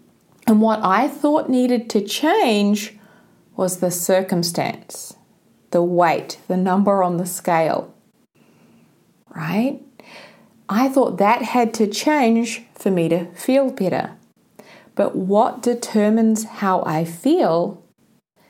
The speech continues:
is my thought about the circumstance.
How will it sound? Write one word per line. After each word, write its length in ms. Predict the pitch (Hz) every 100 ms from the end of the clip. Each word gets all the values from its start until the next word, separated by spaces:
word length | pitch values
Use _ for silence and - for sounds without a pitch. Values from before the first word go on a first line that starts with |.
| _ _ -
is 240 | 180 175
my 240 | 170 170 170
thought 800 | 170 - 311 349 208 175 - - _ -
about 440 | 196 180 156 160 -
the 80 |
circumstance. 1080 | 170 - 233 233 202 202 156 - - - -